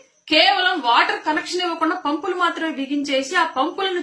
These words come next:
చూయించేసి బిల్స్ క్లెయిమ్ చేసుకుని ఆ డబ్బులను దుర్వినియోగం చేశారు. వేల కోట్ల రూపాయలు, వందల కోట్ల రూపాయలు. దాని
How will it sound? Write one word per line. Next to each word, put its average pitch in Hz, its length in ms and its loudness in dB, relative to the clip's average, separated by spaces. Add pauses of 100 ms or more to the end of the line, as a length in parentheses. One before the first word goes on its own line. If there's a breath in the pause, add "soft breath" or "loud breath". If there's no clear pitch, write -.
చూయించేసి 294 440 -4
బిల్స్ 294 300 -6
క్లెయిమ్ 277 320 -2
చేసుకుని 262 340 -2
ఆ 277 160 0
డబ్బులను 247 380 -2
దుర్వినియోగం 269 600 -2
చేశారు. 233 320 -4
వేల 269 300 2
కోట్ల 262 280 -4
రూపాయలు, 220 640 -4 (360 soft breath)
వందల 311 220 2
కోట్ల 302 260 0
రూపాయలు. 220 640 -2 (500 soft breath)
దాని 320 300 4